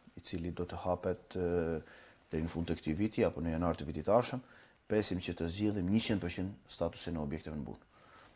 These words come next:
Çfarë ndodhi këtu? E, këtu ndodhi që është konstatuar se objektet janë, shumica janë më të mëdha, që kanë ndryshime, është konstatuar që objektet, e,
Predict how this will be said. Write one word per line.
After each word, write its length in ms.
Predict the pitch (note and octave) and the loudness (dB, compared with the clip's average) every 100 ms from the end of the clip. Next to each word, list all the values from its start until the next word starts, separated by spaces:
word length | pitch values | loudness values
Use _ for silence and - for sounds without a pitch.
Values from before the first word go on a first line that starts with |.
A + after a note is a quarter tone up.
| - - - | -20 -20 0
Çfarë 220 | - G#2+ | 6 8
ndodhi 320 | A2 A#2 G#2 - | 10 10 8 4
këtu? 220 | - D3 | 6 8
E, 420 | E3 D#3 E2+ A#2 A2+ G#2+ | 8 6 2 4 6 4
këtu 160 | - A2 | 2 4
ndodhi 380 | G#2+ A2 G#2+ G2 - | 8 8 8 4 0
që 160 | G#2 G2+ G2 F#2+ - - - - | 2 2 2 -2 -8 -20 -12 -6
është 120 | - | -4
konstatuar 420 | G2+ G2 A2 G2 | 0 0 4 4
se 100 | F2 F2 | 4 2
objektet 420 | E2 E2 D#2 E2 | 2 0 -2 -4
janë, 160 | D#2 - - - | -4 -4 -10 -8
shumica 320 | D#2+ F2 - | -4 -4 -4
janë 120 | C2 E2 | -2 -2
më 60 | |
të 100 | G2 | 0
mëdha, 180 | G2+ A#2 C#3 - - - - - | 4 4 4 0 -20 -20 -20 -16
që 100 | - - | -10 -2
kanë 140 | E2+ | -2
ndryshime, 500 | B1+ - B2 B2+ C3 C3+ - - - - - - - | -2 0 4 4 4 0 -8 -20 -20 -20 -20 -20 -14
është 200 | - - F#2+ | -10 -6 -4
konstatuar 580 | F2+ F2 G#2 F#2+ F#2 | -2 0 2 6 6
që 240 | - F#2+ F2+ F2+ | 4 2 4 4
objektet, 640 | F#2+ F#2+ - F#2 - - | 2 0 0 -2 -4 -6
e, 160 | F2 | -2